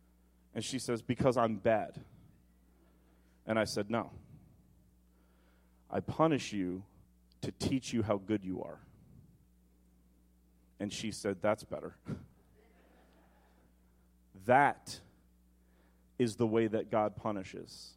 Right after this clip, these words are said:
He doesn't punish us because we're bad. He punishes us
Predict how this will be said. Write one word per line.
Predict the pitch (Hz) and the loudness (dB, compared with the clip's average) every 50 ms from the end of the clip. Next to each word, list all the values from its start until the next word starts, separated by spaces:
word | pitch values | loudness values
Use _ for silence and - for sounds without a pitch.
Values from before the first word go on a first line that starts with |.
| _ _ - | _ _ -10
He | - 117 | -10 -10
doesn't | 107 - 131 131 131 135 147 135 - | -2 2 4 4 4 4 0 -2 -4
punish | - - 139 131 127 117 - - | -4 -2 -2 -2 -2 -2 -2 -4
us | 117 107 - | -4 -4 -4
because | - - 113 - - - 110 98 | -6 -10 -10 -6 -4 -4 -4 -4
we're | 104 98 98 101 110 113 113 110 104 | -6 -8 -6 -2 0 0 2 0 0
bad. | 95 85 - - 95 92 92 90 85 76 - - - - _ - - - _ _ _ _ _ _ _ _ _ _ _ _ _ _ _ _ _ _ _ - | -2 -4 -8 -8 -8 -8 -8 -10 -12 -12 -14 -16 -20 -20 _ -20 -20 -20 _ _ _ _ _ _ _ _ _ _ _ _ _ _ _ _ _ _ _ -8
He | - 110 110 | -6 -6 -6
punishes | - - - - - 139 135 139 127 - - 117 110 95 | -4 -4 -6 -2 0 0 0 0 -2 -2 -4 -4 -4 -2
us | 98 101 90 90 90 - - - - - | -2 -2 -2 -4 -8 -12 -14 -14 -16 -18